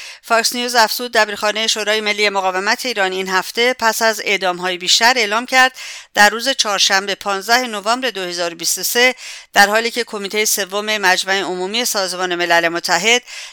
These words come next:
در حال بررسی قطعنامه‌ای در محکومیت نقض سیستماتیک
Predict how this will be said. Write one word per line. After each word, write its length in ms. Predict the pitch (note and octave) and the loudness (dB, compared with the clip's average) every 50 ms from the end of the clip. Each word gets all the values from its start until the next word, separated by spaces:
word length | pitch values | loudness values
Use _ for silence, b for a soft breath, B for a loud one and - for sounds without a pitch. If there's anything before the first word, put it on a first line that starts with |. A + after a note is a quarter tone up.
| B - | B 4
در 160 | G3 G3 F#3+ | 4 4 6
حال 220 | F#3+ G#3+ A3+ B3 | 6 2 0 0
بررسی 640 | A#3 G#3+ G3 F#3 F#3 F#3 F#3 F#3 - - A#3+ B3 B3 | 2 6 6 6 6 6 2 0 0 0 2 2 2
قطعنامه‌ای 640 | - G#3 G3+ F#3+ - - G3 F#3+ F#3 G3+ A3 A#3+ B3 | 4 4 4 4 2 0 -4 -4 -2 0 0 -2 0
در 220 | A3+ G#3+ G3+ - | 2 4 4 4
محکومیت 680 | G#3 G3+ F#3+ F3 - - G3+ F3+ F3+ F#3+ G3+ A3 - - | 4 2 0 0 0 -4 -10 -8 -2 0 0 0 0 -2
نقض 520 | A#3 A3 G#3+ G#3 G#3 G#3 G#3 G3+ G#3 G#3 | -6 -2 2 2 2 2 0 -4 -6 -6
سیستماتیک 840 | - - G3 F3+ - - F#3 F3+ F3 F3 - - A#3+ A#3+ - - | -6 -4 -2 -2 -2 -2 -2 -2 -2 -4 -2 -2 -2 -2 -4 -6